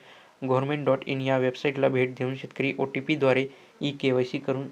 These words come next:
देखील करू शकतात. तर ईकेवायसी कशी करायची ते बघू मित्रांनो. तर पहिल्यांदा पीएम किसान,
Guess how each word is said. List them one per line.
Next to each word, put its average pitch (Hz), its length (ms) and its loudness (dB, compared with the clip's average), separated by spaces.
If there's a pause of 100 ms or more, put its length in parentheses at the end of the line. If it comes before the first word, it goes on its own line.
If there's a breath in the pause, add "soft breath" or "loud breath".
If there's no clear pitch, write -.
(340)
देखील 127 300 -2
करू 131 240 -4
शकतात. 131 320 0 (420 loud breath)
तर 139 40 2
ईकेवायसी 156 600 0
कशी 147 240 -2
करायची 147 300 2
ते 151 140 -2
बघू 135 200 -4
मित्रांनो. 131 500 -2 (440 loud breath)
तर 131 80 4
पहिल्यांदा 147 500 0
पीएम 135 320 -2
किसान, 135 300 -4